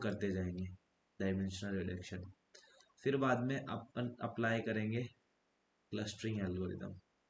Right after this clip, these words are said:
क्लस्टरिंग एल्गोरिदम,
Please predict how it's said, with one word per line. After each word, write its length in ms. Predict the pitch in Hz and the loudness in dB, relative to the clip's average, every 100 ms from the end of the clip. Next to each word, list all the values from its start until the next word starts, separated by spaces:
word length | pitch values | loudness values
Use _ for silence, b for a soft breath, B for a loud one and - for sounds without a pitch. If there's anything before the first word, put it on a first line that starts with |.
| _ _ _ _ _ _ _ _ _ _ _ _ _ _ _ _ _ _ - | _ _ _ _ _ _ _ _ _ _ _ _ _ _ _ _ _ _ -10
क्लस्टरिंग 500 | 117 - - 113 120 113 - _ _ _ _ _ _ _ _ _ _ _ _ _ _ _ - | -10 -10 -8 -6 -6 -10 -18 _ _ _ _ _ _ _ _ _ _ _ _ _ _ _ -14
एल्गोरिदम, 640 | 67 - - - - - | -12 -10 -12 -12 -14 -16